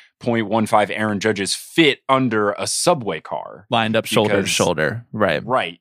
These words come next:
Speaker 1: You gotta line it up. So I was able to look it up, and this particular model is sixty point two feet long. So if we look at the average shoulder width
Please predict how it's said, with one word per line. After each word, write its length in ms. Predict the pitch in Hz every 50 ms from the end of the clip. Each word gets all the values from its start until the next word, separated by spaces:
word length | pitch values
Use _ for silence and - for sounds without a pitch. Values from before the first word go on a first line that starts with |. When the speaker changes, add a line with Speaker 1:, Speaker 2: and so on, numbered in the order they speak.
| _
Speaker 1:
You 80 | _ 95
gotta 180 | 113 113 120 113
line 220 | 110 107 107 101
it 80 | 98 101
up. 180 | 95 85 - _
So 340 | _ - - - 123 110 107 107
I 100 | 101 110
was 120 | 110 98
able 180 | 127 135 139 127
to 100 | - 131
look 160 | 120 107 120
it 40 | 113
up, 120 | 107 104
and 100 | 101 104
this 120 | 123 123
particular 520 | - - 117 107 - 123 104 107 101 101 110
model 500 | 147 190 202 220 160 120 110 107 101 - _ - _ _
is 280 | 120 113 110 101 - - _ _
sixty 680 | - - - - - 180 175 - - - 147 139 131
point 380 | 117 - - 127 120 113 - -
two 260 | - 117 113 110 107
feet 360 | - - - 110 104 98 73
long. 580 | 87 95 107 120 110 82 65 50 50 50 - _ _ _ _ _ _
So 440 | - - - 120 113 107 104 101 104 -
if 160 | 117 110 -
we 140 | 120 113 107
look 220 | 107 120 139 135
at 100 | 139 127
the 200 | - 101 98 - - -
average 560 | 131 143 156 143 135 131 120 110 - - -
shoulder 360 | - - - - 156 147 131 127
width 100 | 107